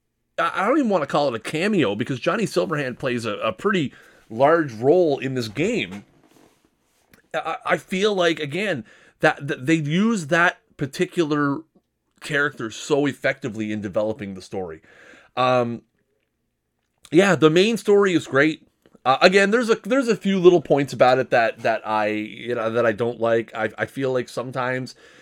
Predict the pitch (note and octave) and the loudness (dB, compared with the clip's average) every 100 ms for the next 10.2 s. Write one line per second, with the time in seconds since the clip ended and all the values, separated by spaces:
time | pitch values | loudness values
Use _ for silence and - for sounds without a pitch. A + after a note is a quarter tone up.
0 | - - C3+ C3 B2 - G#2+ B2+ C3+ C#3 | -14 -6 -2 -2 -4 -8 -4 0 2 0
1 | C3+ A2+ A#2+ C#3 C#3+ B2+ A#2+ A#2+ A2 - | -2 -6 -4 -4 -4 -8 -8 -10 -10 -12
2 | G2+ D3+ E3+ D#3+ D3 B2 B2+ C#3+ D3 B2+ | -10 2 6 8 8 4 2 0 -2 -6
3 | A#2+ G#2+ A#2 - B2+ A2 A2+ A2+ G2+ - | -6 -12 -14 -10 -10 -8 -4 -4 -4 0
4 | D#3+ E3+ D3+ D3 C#3 - - - F#3 A#3+ | 2 4 2 0 -4 -16 -16 -6 2 4
5 | C#4+ F3 F#3 G3 B3 A3 G#3 G#3+ - G3 | 4 2 -4 -2 -2 4 2 2 -6 -6
6 | F#3 G3 E3+ C#3 B2 C3 C3 - A2+ G#2+ | -2 -2 -4 -4 -6 -6 -8 -6 -2 -2
7 | G#2 G2+ G#2 A2 G2 F#2 F#2 D#2 D2 _ | -4 -6 -8 -6 -6 -6 -10 -12 -14 _
8 | C3 F3+ - A3 A3+ A#3+ G3 G#3 G3+ G3 | -4 -4 2 4 6 6 4 -4 -6 -8
9 | F#3 D#3 C#3+ B2+ F3+ - E3+ - D3+ D3+ | -6 -4 -2 0 -2 -2 -6 -2 -4 -2
10 | E3+ D3+ | -2 -4